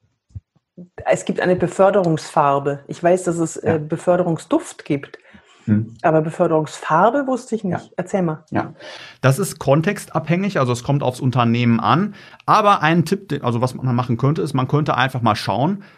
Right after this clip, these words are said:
Speaker 2: wie kleiden sich denn eigentlich die Vorgesetzten oder die Leute, wo man hinkommen will. Und dann, äh, haben wir zum Beispiel häufig festgestellt, die Leute tragen irgendwelche roten, also rot ist wirklich die Statusfarbe,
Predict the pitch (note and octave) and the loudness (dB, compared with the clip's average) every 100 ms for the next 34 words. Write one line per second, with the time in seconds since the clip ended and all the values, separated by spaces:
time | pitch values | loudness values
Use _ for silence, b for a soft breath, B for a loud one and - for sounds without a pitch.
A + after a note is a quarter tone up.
0 | B G2 D#3+ - - A2+ A2+ C#3+ E3 - | B 0 0 0 -2 2 2 2 0 -4
1 | F3 - G2 A2+ B2+ - D#3 C#3+ G#3 G#3+ | -4 -2 -2 -2 -4 -6 -8 -2 0 2
2 | B2 F#2+ - - G2+ G#2 A2+ A#2+ C#3+ D#3 | 0 -2 -4 -8 -2 0 2 4 2 2
3 | C3 C#3 C#3 C3 D#3 E3 C3 F#2 F#2+ G#2 | -2 0 2 2 2 0 -4 -4 -4 -2
4 | A#2 A#2 - - A2 A#2 A2+ C3+ E3 D#3+ | -2 -4 -10 -6 0 2 2 2 0 0
5 | D3 C#3 B2+ C3+ C3+ A2 A2 C#3 D3 F3 | -4 -2 -2 -2 -2 -6 -6 -10 -6 -8
6 | - B B _ F3 C#3 C#3+ C#3+ - A2 | -10 B B _ 2 2 2 -4 2 4
7 | B2+ D3 - B2 C3+ C#3+ C#3 G2+ A#2 C3 | 4 0 -2 -4 -4 -4 -4 0 0 0
8 | F#3+ C#3 A#2+ G#2+ B2+ E3 - C3 C#3+ D#3+ | 0 0 0 0 0 -2 -4 -4 -2 -2
9 | D#3 - C3 A#2+ B2 B2+ E3+ D#3+ - C#3+ | -4 -4 -4 0 0 0 -2 -6 -4 -4
10 | F3 - | -4 -10